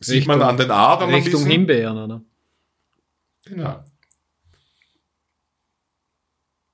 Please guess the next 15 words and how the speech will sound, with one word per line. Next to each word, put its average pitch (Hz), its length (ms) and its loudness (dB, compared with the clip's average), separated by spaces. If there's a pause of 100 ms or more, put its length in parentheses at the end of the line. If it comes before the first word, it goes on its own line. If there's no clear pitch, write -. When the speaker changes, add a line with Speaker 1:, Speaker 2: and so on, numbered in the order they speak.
(680)
Speaker 1:
Jetzt 143 160 -12
isst 139 240 -10
man. 139 140 -2
Speaker 2:
Kann 139 120 2
man 175 100 0
das 156 100 0
essen? 160 500 -2
Speaker 1:
Ja. 139 240 -8 (440)
Probier 104 240 -6
mal. - 240 -12 (2500)
Ein - 120 -18
bisschen - 200 -16
dran 95 180 -6
herumkauen. 107 720 -8 (2500)
Speaker 2:
Hey. 151 220 2